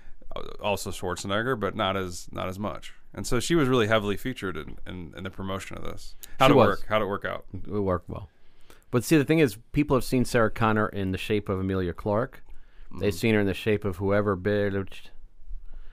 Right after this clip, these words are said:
Speaker 2: Who was it on the, uh, T V show? Was it Lena
Speaker 1: Uh,
Speaker 2: Headey?
Speaker 1: Lena Headey, yeah.
Speaker 2: Yeah.
Speaker 1: Or Lena Head-, how do you say her name?
Speaker 2: Lena Headey?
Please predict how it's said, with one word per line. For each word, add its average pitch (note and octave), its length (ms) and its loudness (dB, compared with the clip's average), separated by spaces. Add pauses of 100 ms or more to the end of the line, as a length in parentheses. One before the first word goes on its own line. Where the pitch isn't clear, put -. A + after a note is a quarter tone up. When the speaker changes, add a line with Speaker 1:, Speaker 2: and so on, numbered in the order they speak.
(140)
Speaker 2:
Who C#3+ 100 2
was C3 220 6
it A2+ 80 4
on G2+ 120 4
the, F#2+ 140 2
uh, F2 180 0 (140)
T G2+ 120 -2
V F2+ 100 -4
show? E2+ 140 -6
Was E2 120 -4
it F2+ 140 -6 (320)
Lena G2 240 -2
Speaker 1:
Uh, G#2 40 2
Speaker 2:
Headey? A2 120 2
Speaker 1:
Lena A2 200 4
Headey, G2+ 600 -4
yeah. F2+ 40 -4 (440)
Speaker 2:
Yeah. F#2 40 -6
Speaker 1:
Or F2+ 60 -8
Lena F2+ 240 -8
Head-, F#2+ 220 -6
how G2 80 -8
do G2+ 40 -6
you F#2+ 60 -8
say G#2 140 -8
her G2+ 80 -6
name? A#2 140 -8
Speaker 2:
Lena G2+ 180 4
Headey? G#2+ 340 2